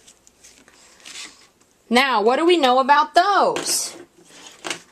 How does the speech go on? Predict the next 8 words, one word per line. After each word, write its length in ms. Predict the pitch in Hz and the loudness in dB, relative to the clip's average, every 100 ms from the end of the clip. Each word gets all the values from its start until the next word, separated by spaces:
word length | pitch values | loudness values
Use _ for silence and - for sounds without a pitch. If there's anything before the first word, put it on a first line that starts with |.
| - - - | -20 -20 -14
Do 100 | - | -4
you 180 | 220 233 | -2 0
know 200 | 302 320 | 0 0
what 240 | 320 330 254 | 2 0 0
line 560 | 240 240 269 330 349 - | 0 2 0 -2 -6 -2
intersects 760 | 240 240 262 - 208 - - | 0 0 -2 -2 -2 -2 -6
in 160 | - 254 | -4 -2
between 560 | 226 - 220 226 269 | -2 0 -2 0 -4